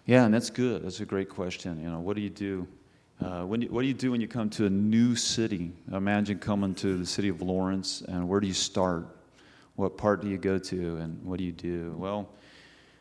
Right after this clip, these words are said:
we, uh, when we got into Aracaju, I'll use that as an example. Um, I always think of, um,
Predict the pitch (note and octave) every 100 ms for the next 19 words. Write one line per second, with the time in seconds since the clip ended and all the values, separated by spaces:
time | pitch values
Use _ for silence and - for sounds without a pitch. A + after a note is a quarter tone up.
0 | _ - A2 A#2+ G2+ F2+ D#2+ G#2+ G#2 F#2+
1 | G2 G2 G#2 - G2+ F2 F#2+ F#2+ F#2+ F2
2 | G2+ F#2+ F#2 F#2 G2 F#2+ F2+ F#2 D#2+ G2
3 | F#2+ F#2+ F2 F2 F#2+ A2 - - F#2+ F2
4 | E2 E2 E2 - - - - - - _
5 | - _ _ _ _ _ - G2 A2+ A2+
6 | - G#2+ F2 F#2 F2 E2+ - - - -
7 | F2+ E2 D#2 D#2+